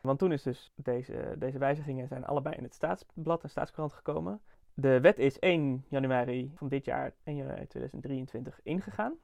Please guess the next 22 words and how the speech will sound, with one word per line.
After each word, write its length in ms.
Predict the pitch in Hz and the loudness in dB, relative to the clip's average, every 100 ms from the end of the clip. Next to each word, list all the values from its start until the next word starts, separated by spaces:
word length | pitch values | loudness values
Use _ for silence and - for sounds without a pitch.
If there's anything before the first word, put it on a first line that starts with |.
| _ | _
Daar 300 | - 151 151 | -14 -6 -6
is 80 | 143 | -6
verder 220 | - 135 | -8 -8
niks 200 | 120 131 | -8 -10
aan 120 | - - | -14 -10
veranderd. 520 | - 165 277 - - _ _ - - - | -2 0 0 -4 -14 _ _ -20 -20 -6
Maar 220 | - 139 180 | 4 4 6
in 160 | 185 | 4
de 100 | 170 | 4
regeling 720 | 156 139 185 277 135 131 208 | 4 4 4 4 2 0 -2
staat 280 | - 143 139 | -2 -4 -4
specifiek: 640 | - 123 - 135 226 - - | -6 -8 -4 -6 -6 -12 -6
nicotinehoudende 1040 | 143 151 139 233 226 170 151 131 123 123 - | -4 -2 -2 -2 0 2 0 0 0 -2 -2
en 140 | 135 | -2
niet-nicotinehoudende 1080 | 147 135 127 135 135 127 123 127 123 123 - - | -2 -2 -6 -4 -4 -4 -6 -6 -6 -8 -10 -8
vloeistoffen 600 | 151 233 - 254 294 330 | -2 -2 -2 -6 -4 -4
en 140 | 208 | -4
andere 280 | - 151 156 | -4 -2 -2
onderdelen 520 | - 175 165 170 170 | -2 -4 -4 -4 -4
van 140 | 170 165 | -6 -8
elektronisch 480 | 160 156 160 151 143 | -8 -8 -8 -6 -4
dampbaar 520 | 147 151 139 160 | -4 -4 -6 -6